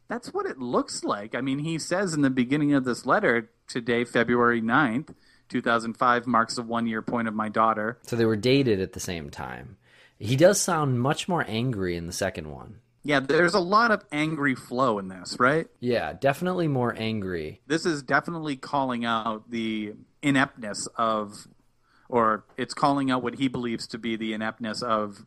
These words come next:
Speaker 1: Troop F. This whole letter is about this.
Speaker 2: It's sad. This letter makes me sad. The first one made me curious, and this one makes me sad. He feels like a very helpless man here. Um, except, uh, you know, again, the point that you made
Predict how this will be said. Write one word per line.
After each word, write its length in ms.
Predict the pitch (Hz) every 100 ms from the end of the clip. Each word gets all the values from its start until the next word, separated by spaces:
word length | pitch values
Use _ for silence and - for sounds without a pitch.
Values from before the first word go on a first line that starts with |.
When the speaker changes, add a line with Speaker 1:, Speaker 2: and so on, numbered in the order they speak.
| _
Speaker 1:
Troop 280 | - 113 110
F. 340 | 95 - - _ _ _
This 160 | 131 127
whole 180 | 160 147
letter 320 | 127 113 95
is 100 | 98
about 280 | 104 101 -
this. 340 | 80 - - _ _ _ -
Speaker 2:
It's 220 | 147 135
sad. 460 | - 117 127 123 85
This 220 | 104 -
letter 220 | 139 120
makes 260 | 107 98 -
me 80 |
sad. 480 | 92 - 87 76 69 - _ _ _ _
The 100 | 120
first 220 | 202 226
one 140 | 180 139
made 180 | 127
me 120 | 120 113
curious, 560 | - 117 123 127 123
and 120 | 104
this 160 | 123 -
one 140 | 151
makes 240 | 113 104 -
me 80 | 95
sad. 380 | - 78 69 -
He 280 | 120 120 127
feels 280 | 151 143
like 120 | 135 117
a 60 |
very 220 | 110 123
helpless 500 | 120 117 104 104 98
man 320 | 98 95 90 80
here. 360 | 80 67 67 _ _ _ _ _ _ _
Um, 520 | 80 82 78 78 78 _ _ -
except, 540 | 104 - 90 _ - -
uh, 80 |
you 280 | 113 110 117
know, 280 | 107 98 90 92 - - _
again, 340 | - 101 113 104
the 80 | 95
point 340 | - 113 101
that 80 | 92
you 120 | 87
made 380 | 98 101 95